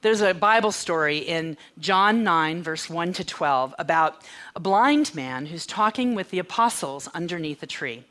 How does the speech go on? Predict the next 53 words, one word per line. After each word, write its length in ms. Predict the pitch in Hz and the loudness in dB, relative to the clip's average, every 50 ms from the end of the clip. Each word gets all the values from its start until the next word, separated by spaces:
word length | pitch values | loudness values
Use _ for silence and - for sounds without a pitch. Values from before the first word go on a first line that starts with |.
| _ _ - - - - - - - - - - - - _ - | _ _ -20 -20 -20 -20 -20 -20 -20 -20 -20 -20 -20 -20 _ -20
Before 240 | - - - 339 359 | -10 -2 0 2 4
I 80 | 370 | 4
get 140 | 302 240 254 | 4 2 2
into 220 | 240 240 240 226 190 | 2 2 0 0 -4
the 80 | 180 | -6
story, 360 | 175 - - 196 180 175 170 | -6 -6 -4 -2 -2 -2 -2
though, 160 | 165 156 139 143 | -2 -2 0 0
I 120 | 143 147 | 2 2
want 160 | 156 175 180 | 2 2 2
to 80 | 185 185 | 0 0
remind 420 | 202 226 262 330 381 415 403 - | 0 0 0 0 0 0 -2 -2
you 140 | 226 196 175 | -4 -4 -4
that 280 | 156 175 175 - _ - | -4 -6 -10 -10 _ -16
two 140 | - 294 | -12 -6
thousand 360 | 285 330 339 330 - 269 226 220 | -2 -2 -2 -2 -2 -4 -4 -4
years 260 | 233 277 311 - - | -4 -6 -8 -8 -12
ago 180 | - - 226 | -12 -14 -14
was 160 | - 247 165 139 | -14 -12 -12 -12
a 60 | 139 | -10
long 260 | 147 165 202 226 214 | -10 -8 -8 -8 -8
time, 340 | - - 214 202 180 156 143 | -8 -6 -4 -4 -4 -4 -4
and 140 | 139 143 - | -6 -6 -2
things 300 | - 240 269 285 - - | 0 0 2 0 0 -2
were 100 | 240 220 | -6 -4
different 540 | 170 180 269 - - - 135 - - - - | -2 -2 -2 -2 -2 -8 -8 -8 -10 -10 -8
then. 280 | 151 131 120 110 127 - - - - | -6 -6 -6 -8 -12 -18 -20 -20 -16
So 160 | - - - 240 | -12 -8 -6 -4
we 100 | 262 277 | -2 -2
want 200 | 294 370 370 320 | -2 -2 -2 -4
to 40 | |
put 180 | - - 285 302 | -4 -4 -2 0
on 180 | 320 320 330 320 | 2 4 4 2
the 100 | 285 254 | 2 0
sandals 760 | - - 226 208 208 214 208 170 123 110 117 123 151 - - | -2 0 0 0 2 0 0 -2 -6 -8 -10 -12 -12 -12 -8
of 180 | - - 165 | -6 -4 -4
a 40 | 180 | -4
person 400 | 175 - 240 254 240 - - 240 | -4 -2 -2 -2 -2 -2 -4 -2
who 160 | 214 226 208 | -2 -2 -4
really 260 | 196 214 262 269 240 202 | -4 -6 -6 -6 -6 -8
walked 600 | 185 185 240 294 302 214 196 - - - - - - - - - - _ - | -6 -2 0 2 2 2 0 -2 -6 -12 -12 -12 -14 -20 -20 -20 -20 _ -12
the 100 | - - | -8 -2
earth 360 | - 294 320 277 208 - - | 0 2 2 2 0 -4 -10
at 160 | - 196 - - | -14 -8 -2 0
that 260 | 214 214 - - - | 0 0 0 -2 -4
time. 420 | - 247 285 262 165 131 127 147 - - - - - - - - - - | -2 0 2 2 0 0 -6 -12 -16 -18 -18 -18 -18 -16 -18 -16 -8 -2
And 160 | - 233 247 | 2 4 4
what 140 | 262 285 262 | 4 4 2
we 100 | 269 254 | 2 2
know 340 | 254 285 370 415 381 262 190 | 4 4 4 4 4 4 4
is 200 | 185 202 196 - | 2 0 0 2
that 240 | 214 196 196 - | 0 0 0 0
when 200 | 196 214 208 202 | -6 -4 -4 -4
someone 540 | 196 - - 294 330 370 370 349 339 330 269 | -6 -4 -4 -4 -2 0 0 0 0 -2 -4